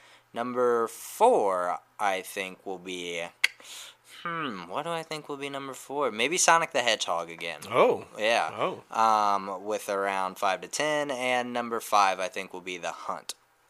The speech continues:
Speaker 1: with around five to ten.
Speaker 2: I, I, this is gonna be really interesting to see how you do this week.
Speaker 1: Yeah.
Speaker 2: Not, not just because of the movies,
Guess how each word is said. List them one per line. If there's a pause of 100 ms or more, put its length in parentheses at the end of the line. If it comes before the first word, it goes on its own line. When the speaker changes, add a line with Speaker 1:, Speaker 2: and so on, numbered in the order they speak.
(280)
Speaker 1:
with
around
five
to
ten. (340)
Speaker 2:
I, (200)
I,
this
is
gonna
be
really
interesting
to
see
how
you
do
this
week.
Speaker 1:
Yeah. (320)
Speaker 2:
Not,
not
just
because
of
the
movies,